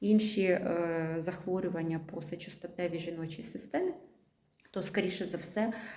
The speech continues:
е, цей папіломавірус викличе у вас враження жіночої статевої системи. Можуть почати рости якісь поліпи в матці, можуть утворюватись кісти в яєчнику. А може, якщо ваш імунітет слабкий,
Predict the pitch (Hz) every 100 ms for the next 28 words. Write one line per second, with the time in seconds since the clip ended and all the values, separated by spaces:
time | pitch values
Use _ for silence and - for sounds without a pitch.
0 | - - 175 - 202 196 180 175 175 170
1 | - 185 202 190 233 247 - - 202 -
2 | 180 180 180 180 170 175 202 - 165 175
3 | 180 170 156 170 160 165 - 160 - 156
4 | 160 - - - 254 330 320 - - -
5 | - 214 233 202 - 170 175 165 170 165
6 | - 165 - - - 269 240 233 226 190
7 | 185 180 175 - - 170 156 165 214 -
8 | 202 202 - 185 202 214 202 185 - 190
9 | - - 175 - - 214 - 190 180 175
10 | 180 180 - 147 - 180 180 220 240 233
11 | - - - - - 190 190 - - 196
12 | 190 196 196 196 170 - - 170 170 -
13 | 202 254 -